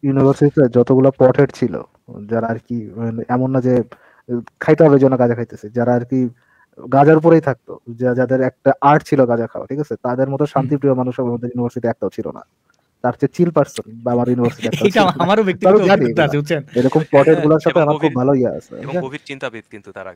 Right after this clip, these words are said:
Speaker 3: দেখবেন যে
Speaker 1: হ্যাঁ,
Speaker 3: এই যে
Speaker 1: মানে তার, তার
Speaker 2: না,
Speaker 1: বাসায়
Speaker 2: কা-
Speaker 1: গেলে এক একটা আর্ট ভাই, বুঝছেন? ধরেন বালিশের এই কোণার মধ্যে হচ্ছে গিয়ে এই, এই ইনগ্রেডিয়েন্টস রাখা,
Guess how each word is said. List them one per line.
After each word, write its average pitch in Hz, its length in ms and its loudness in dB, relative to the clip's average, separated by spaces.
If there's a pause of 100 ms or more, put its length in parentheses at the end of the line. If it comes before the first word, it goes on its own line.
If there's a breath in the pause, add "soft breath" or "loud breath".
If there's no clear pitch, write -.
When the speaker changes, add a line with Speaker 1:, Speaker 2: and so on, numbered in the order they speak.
Speaker 3:
দেখবেন 113 260 -16
যে 110 220 -14
Speaker 1:
হ্যাঁ, 233 140 2
Speaker 3:
এই 151 80 0
যে 151 60 -6
Speaker 1:
মানে 185 480 -2 (120)
তার, 151 140 4 (100)
তার 180 140 4
Speaker 2:
না, 175 60 2
Speaker 1:
বাসায় 160 220 2
Speaker 2:
কা- 196 100 0
Speaker 1:
গেলে 196 120 0 (100)
এক 139 140 -4
একটা - 280 -8
আর্ট 170 260 4
ভাই, 120 200 -2
বুঝছেন? 117 360 -6
ধরেন 135 280 -2
বালিশের 127 420 -2
এই 135 100 -2
কোণার 143 240 -4
মধ্যে 143 480 -4
হচ্ছে 131 220 -6
গিয়ে 147 120 2
এই, 139 260 -2
এই 143 280 0 (120)
ইনগ্রেডিয়েন্টস 147 480 -2
রাখা, 170 300 0